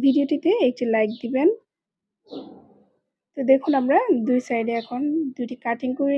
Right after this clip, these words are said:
নিচ্ছি উল্টানোর সুবিধার জন্য। তো এরপর আমরা এই যে কাপড়টি ভাঁজ করে সেলাই করে নিব। জামার সামনের পার্টটি আমরা নিয়ে নিয়েছি, তো সামনের পার্টে মিডল পয়েন্টে আমরা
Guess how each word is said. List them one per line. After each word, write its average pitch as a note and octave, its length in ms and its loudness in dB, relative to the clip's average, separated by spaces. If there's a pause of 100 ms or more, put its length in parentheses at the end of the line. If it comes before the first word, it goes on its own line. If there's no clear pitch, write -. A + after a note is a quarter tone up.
নিচ্ছি C#4 300 -2 (960)
উল্টানোর A#3 440 -4
সুবিধার B3+ 400 0
জন্য। C#4 180 -2 (240)
তো - 60 -4 (140)
এরপর E4 320 2
আমরা C4 180 2 (160)
এই A3+ 120 0
যে A3 140 -6
কাপড়টি A3+ 360 -4 (100)
ভাঁজ B3 240 -10
করে C4 220 -2
সেলাই C4+ 240 4
করে C#4 220 4
নিব। C#4 140 2 (3000)
জামার C4+ 320 4 (220)
সামনের C4 360 0
পার্টটি C4+ 300 2
আমরা C4 200 2
নিয়ে C4+ 180 4
নিয়েছি, C4 320 0 (300)
তো - 60 -10 (100)
সামনের C#4 360 4
পার্টে C#4+ 240 2 (160)
মিডল B3 340 4
পয়েন্টে B3 380 0
আমরা A#3+ 140 -2